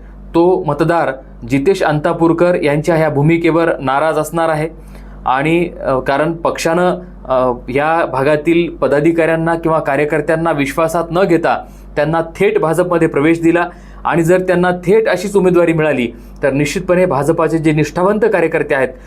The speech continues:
ते नाराज होऊ, असू शकतात. आणि दुसरी गोष्ट, जे काँग्रेसचे निष्ठावान आहेत, ते सुभाष साबणे यांचं स्वागत करू शकतात. म्हणून येणाऱ्या काळात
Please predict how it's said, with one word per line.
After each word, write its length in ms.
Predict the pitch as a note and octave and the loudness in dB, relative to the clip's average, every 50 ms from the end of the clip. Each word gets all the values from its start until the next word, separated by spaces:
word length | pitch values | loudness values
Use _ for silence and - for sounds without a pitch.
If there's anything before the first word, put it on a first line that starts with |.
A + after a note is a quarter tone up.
| - - - - - | -20 -20 -10 -2 0
ते 80 | D#3+ | 0
नाराज 320 | D3 C#3 C#3 C#3 D#3 E3 D#3 | 0 2 0 0 0 2 4
होऊ, 160 | E3+ F3+ F3 | 4 4 4
असू 200 | D3 C#3+ - F#3 | 2 2 0 0
शकतात. 360 | F3+ F3+ E3 E3+ - F#3+ F#3+ F#3+ - - - - - - - - | 2 2 0 0 0 -2 -4 -4 -6 -14 -20 -20 -20 -14 -6 -4
आणि 160 | C#3+ D3 C#3+ | -2 0 0
दुसरी 280 | C#3+ E3 E3 - A#3 | 0 0 2 2 2
गोष्ट, 280 | A3+ G#3 G3 F#3 F3 F3+ F3 F3+ F3+ F3+ - - - - - C3 | 4 4 2 2 2 2 2 2 2 -2 -10 -18 -20 -12 -4 0
जे 80 | D#3 E3 | 0 2
काँग्रेसचे 520 | E3 E3 D#3 E3 E3+ G3 G#3 G#3 A3 A#3+ | 2 2 2 2 4 2 2 2 2 2
निष्ठावान 440 | A3 G#3+ G#3+ - G3+ F#3+ F#3 E3+ E3 | 2 2 0 0 0 0 0 0 0
आहेत, 180 | D3 D3 C3+ - - - - - - - - - | 0 0 0 -2 -4 -10 -18 -20 -20 -12 -2 2
ते 320 | E3 E3 D#3+ E3 E3 - - - | 2 2 2 0 -2 -8 -12 -4
सुभाष 380 | - D#3 C#3+ D#3+ F3 F3 F3+ | 0 0 2 2 0 -2 -4
साबणे 440 | F3 - E3+ D#3 C#3+ D3+ D#3 D#3 D#3 | -4 -4 -2 -2 0 0 2 2 2
यांचं 280 | D3 C3+ C3+ C3+ D#3 D3+ | 2 0 0 2 0 0
स्वागत 340 | D3 - - C#3 C#3 D#3+ D#3+ - | 0 0 -2 0 2 2 0 2
करू 140 | - C3+ B2+ | 0 0 0
शकतात. 360 | - B2+ A2 - - A#2+ G#2+ - - - - - - - - | 0 -2 -4 -2 -2 -4 -4 -4 -8 -16 -18 -18 -16 -8 -4
म्हणून 320 | B2+ D3 E3 F3+ F#3 F3+ | 0 2 2 2 2 2
येणाऱ्या 320 | D#3+ D#3+ F3+ G3+ G#3 G#3+ F#3 | 2 2 2 2 2 2 0
काळात 280 | - D#3 C#3 C3 B2 | 0 0 0 0 -2